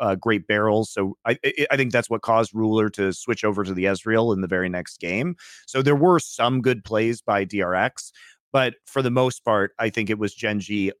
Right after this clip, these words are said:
allowing them to get back into the game with a pretty commanding lead. And, uh, I wasn't a huge fan of D R X's team composition overall, because I think it had a pretty limited opportunity to win that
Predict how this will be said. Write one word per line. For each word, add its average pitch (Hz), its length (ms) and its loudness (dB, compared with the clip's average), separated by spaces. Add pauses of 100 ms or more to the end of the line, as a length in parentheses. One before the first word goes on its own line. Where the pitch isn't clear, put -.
(100)
allowing 117 680 2
them 101 300 0
to 107 140 -6
get 101 220 0
back 101 300 0
into 95 180 -6
the 90 140 -6
game 95 340 -2
with 90 140 -6
a 98 40 -10
pretty 101 220 -4
commanding 95 580 -2
lead. 101 400 0 (420)
And, 104 440 0
uh, 92 300 2 (100)
I 117 120 0
wasn't 107 540 -2
a 113 60 -4
huge 120 440 -2
fan 110 260 0
of 90 160 -4
D 110 120 0
R 98 140 2
X's 90 520 -6 (120)
team 107 180 -4
composition 95 640 -6
overall, 90 460 -2
because 90 260 -10
I 92 60 -8
think 90 160 -8
it 90 80 -4
had 87 100 -4
a 87 80 -6
pretty 101 300 -6
limited 107 560 0 (840)
opportunity 135 640 0
to 110 120 0
win 98 420 -2
that 101 180 0